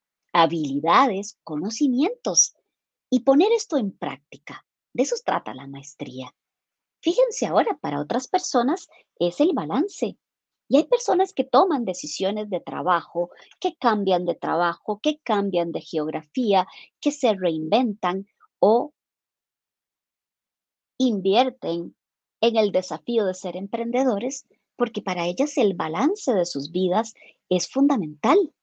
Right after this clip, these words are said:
Para otros puede ser que el balance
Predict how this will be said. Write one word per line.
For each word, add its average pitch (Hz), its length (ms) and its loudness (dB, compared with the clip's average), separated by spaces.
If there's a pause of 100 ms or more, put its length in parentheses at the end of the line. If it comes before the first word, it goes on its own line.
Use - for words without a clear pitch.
(1500)
Para 165 280 2
otros - 480 0 (300)
puede 220 220 2
ser 302 220 4
que 370 100 0
el 359 80 2
balance 190 680 0